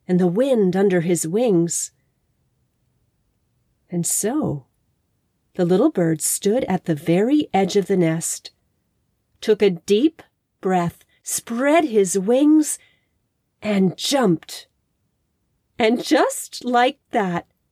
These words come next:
he was flying. "Look, Mama, look," he cried. "I'm not falling.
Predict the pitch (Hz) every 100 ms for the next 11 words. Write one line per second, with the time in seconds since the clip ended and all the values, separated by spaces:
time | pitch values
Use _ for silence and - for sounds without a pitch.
0 | _ _ _ _ _ _ - 320 214 175
1 | 202 - - 339 330 240 175 165 165 -
2 | _ _ _ _ _ _ _ _ _ _
3 | _ - 415 523 554 - 381 349 311 320
4 | 311 523 640 - 311 - 285 240 220 208
5 | - _ _ _ _ _ - 381 370 285
6 | 240 - 247 214 233 302 403